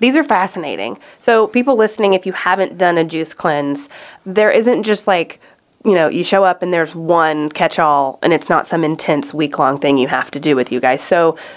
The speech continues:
kind of tell me what, like, a beginner would see when they, when they come in and check out a cleanse option.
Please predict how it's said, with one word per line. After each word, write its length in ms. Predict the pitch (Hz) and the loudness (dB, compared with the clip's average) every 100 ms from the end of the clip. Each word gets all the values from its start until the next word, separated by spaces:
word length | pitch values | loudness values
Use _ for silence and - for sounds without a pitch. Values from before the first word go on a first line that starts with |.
| - | -4
kind 160 | 226 | 0
of 80 | 214 | 0
tell 220 | 214 208 214 | 0 -2 2
me 480 | 220 208 202 196 - - | 2 2 2 0 -4 -4
what, 160 | - - | -2 0
like, 160 | 170 | -2
a 60 | 175 | -2
beginner 640 | 165 160 165 165 160 156 | -4 0 2 4 4 2
would 240 | 170 160 | 0 -2
see 260 | - 165 156 | -2 -2 2
when 140 | 151 147 | 2 4
they, 220 | 143 - | 2 2
when 200 | 170 165 | 2 2
they 100 | 156 | 0
come 200 | - 156 | -2 -2
in 180 | 151 147 | 0 0
and 300 | 139 139 - _ | -4 -6 -12 _
check 180 | - 175 | -4 0
out 140 | 156 | 0
a 40 | 143 | 0
cleanse 380 | - 135 131 - | -2 -4 -4 -4
option. 420 | - - - | -6 -6 -12